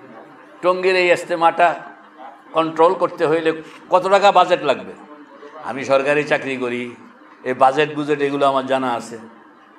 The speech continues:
তো এই টাকাটা কোত্থেকে আসে? আসমান থেকে বস্তা পড়ে? যদি আসমান থেকে বস্তা পড়ে, তাহলে আমরা খবর নিব যে বস্তাটা কোন জায়গায়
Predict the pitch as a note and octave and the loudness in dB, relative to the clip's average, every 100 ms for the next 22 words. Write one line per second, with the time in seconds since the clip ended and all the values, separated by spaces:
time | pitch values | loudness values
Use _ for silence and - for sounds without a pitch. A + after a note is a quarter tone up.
0 | - - - - - - A3 B3+ - A#3+ | -20 -20 -20 -20 -20 0 4 4 6 6
1 | B3 C4 C4+ C4+ C4 - D4 D#4+ B3 - | 6 6 6 6 4 4 2 6 6 4
2 | C3 - - - - - - - - - | -4 -4 -12 -20 -20 -20 -20 -20 -20 -20
3 | - - - - - - - E3+ - A#3+ | -20 -20 -20 -20 -20 -6 0 0 2 0
4 | B3 B3+ B3+ A#3 A3 C4+ C#4 D4+ D#4 D4 | 4 4 6 6 4 4 6 8 10 8
5 | - - - - - - - - - - | 2 -12 -20 -20 -20 -20 -20 -20 -20 -20
6 | - - - - - - - - - F#3 | -20 -20 -20 -20 -20 -20 -20 -20 0 2
7 | A#3 B3 B3 G#3 C4 C#4 C#4 C#4+ C4+ B3+ | 6 6 6 4 2 4 4 6 8 6
8 | B3 B3 C#4+ - C4+ C4+ C4 B3 B3+ A#3 | 6 6 6 8 6 6 6 6 8 6
9 | A#3 A#3 A#3 - A#3+ B3+ B3 A#3 A#3 A3 | 4 4 4 6 8 8 6 2 4 4
10 | A3 G#3+ G#3+ A#3 A3 A3 A#3 G#3+ G3 G#3+ | 6 4 4 4 4 4 0 4 4 6